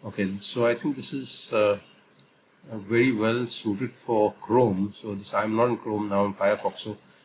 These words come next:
so let me switch over to this, uh, paid version. We'll just hit the site there.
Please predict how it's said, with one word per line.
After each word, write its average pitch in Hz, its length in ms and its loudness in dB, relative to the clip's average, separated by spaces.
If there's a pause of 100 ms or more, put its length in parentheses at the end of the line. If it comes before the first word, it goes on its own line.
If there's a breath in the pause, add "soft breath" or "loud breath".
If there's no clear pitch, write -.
(120)
so 151 80 -6
let 170 140 -4
me 170 60 0
switch - 260 2
over 135 320 4
to 127 160 -2
this, 113 400 -2
uh, 101 240 4 (1200)
paid 123 220 2
version. 107 400 -2
We'll 104 160 -2
just - 480 -10 (920)
hit 104 160 -16
the 98 80 -10
site 101 380 -2
there. 101 140 -8